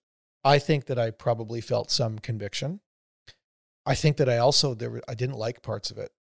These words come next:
I felt it was, like, focusing on a lot of negatives.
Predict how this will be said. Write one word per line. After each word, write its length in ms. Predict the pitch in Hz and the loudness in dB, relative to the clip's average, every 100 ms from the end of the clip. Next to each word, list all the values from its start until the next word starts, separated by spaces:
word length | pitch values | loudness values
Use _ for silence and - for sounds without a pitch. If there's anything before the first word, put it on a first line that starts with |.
| _ _ - | _ _ -16
I 40 | - | -2
felt 280 | 131 113 | 2 2
it 100 | 131 | 0
was, 200 | 120 110 | -8 -10
like, 240 | 117 110 107 _ _ _ _ _ - | -8 -8 -10 _ _ _ _ _ -2
focusing 400 | 131 120 - 120 | 0 2 2 2
on 120 | 113 | -4
a 60 | 107 | -4
lot 220 | 101 104 | -2 -4
of 80 | 104 | -4
negatives. 640 | 95 101 110 - - - | -8 -10 -12 -12 -8 -8